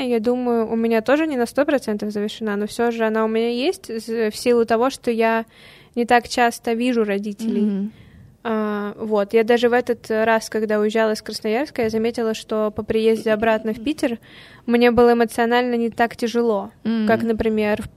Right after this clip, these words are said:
Speaker 1: в, в прошлом году. Вот, ведь я такая, я отметила это для себя, такая.
Speaker 2: Выросла.
Speaker 1: <clears throat> Да. Вот, но это еще связано с тем, что меня мама сюда привезла, две недели со мной побыла и уехала.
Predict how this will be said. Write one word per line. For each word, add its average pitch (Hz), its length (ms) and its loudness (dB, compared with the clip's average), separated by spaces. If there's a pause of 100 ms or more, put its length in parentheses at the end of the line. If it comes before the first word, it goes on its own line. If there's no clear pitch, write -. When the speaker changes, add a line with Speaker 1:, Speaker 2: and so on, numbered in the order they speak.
Speaker 1:
в, 240 80 -8
в - 60 -16
прошлом 214 500 0
году. 214 340 -2 (720)
Вот, 208 260 -2
ведь 220 220 -4
я 226 160 -4
такая, 208 340 -6 (160)
я 226 220 2
отметила 254 480 0
это 277 240 4
для 285 180 4
себя, 302 400 2
такая. 240 400 2
Speaker 2:
Выросла. 240 640 4
Speaker 1:
<clears throat> - 100 -14
Да. 226 540 0 (460)
Вот, 240 260 4
но 254 60 2
это 294 160 0
еще 294 140 -4
связано 254 340 0
с - 40 -14
тем, 285 160 -6
что 254 200 -6
меня 233 180 0
мама 233 260 0
сюда 226 220 -4
привезла, 226 540 0 (340)
две 233 240 0
недели 233 240 2
со 233 160 -6
мной 226 160 0
побыла 233 540 0
и 247 140 -4
уехала. 214 600 -6